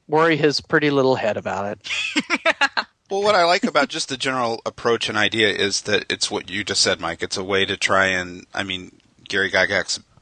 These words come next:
Speaker 3: set the system up to be balanced, and it's a way to try to fine-tune or improve that balance. I'd be interested
Speaker 1: Mm-hmm.
Speaker 3: in playtesting it to see if that, how that works out.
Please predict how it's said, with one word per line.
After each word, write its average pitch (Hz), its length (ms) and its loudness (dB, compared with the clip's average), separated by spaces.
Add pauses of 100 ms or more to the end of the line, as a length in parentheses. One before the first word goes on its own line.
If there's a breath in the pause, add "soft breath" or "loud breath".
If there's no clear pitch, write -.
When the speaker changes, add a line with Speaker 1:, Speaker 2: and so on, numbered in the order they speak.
(300)
Speaker 3:
set - 220 -2
the - 80 -6
system 104 320 -4
up 95 100 -6
to 95 80 -12
be 92 140 -4
balanced, 95 500 -2
and 92 100 -10
it's 92 160 -8
a 101 60 -8
way 92 160 -2
to 87 80 -4
try 87 320 2
to 82 160 -6
fine-tune 90 640 -2
or 82 100 -4
improve 98 440 -8
that 80 200 -2
balance. 78 540 -4 (100)
I'd 95 160 -2
be 87 160 -2
interested 139 320 -2
Speaker 1:
Mm-hmm. 147 140 0
Speaker 3:
in 147 40 -2
playtesting 95 500 -2
it - 80 -14
to - 40 -10
see - 160 -4
if 87 80 -4
that, 87 220 -2 (180)
how - 200 -2
that 87 140 -4
works - 460 -8
out. 82 220 0